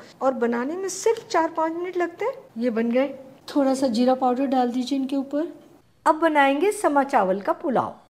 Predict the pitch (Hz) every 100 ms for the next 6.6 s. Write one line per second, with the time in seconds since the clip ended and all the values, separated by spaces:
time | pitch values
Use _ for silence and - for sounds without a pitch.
0 | _ _ - - 247 302 415 349 262 262
1 | 339 339 339 339 - 269 254 247 311 294
2 | 214 220 381 - - 240 247 269 277 415
3 | 440 277 220 196 - 160 135 147 - _
4 | 226 226 269 302 294 294 285 285 226 240
5 | 202 254 269 - 294 - - 202 240 233
6 | 220 226 226 214 254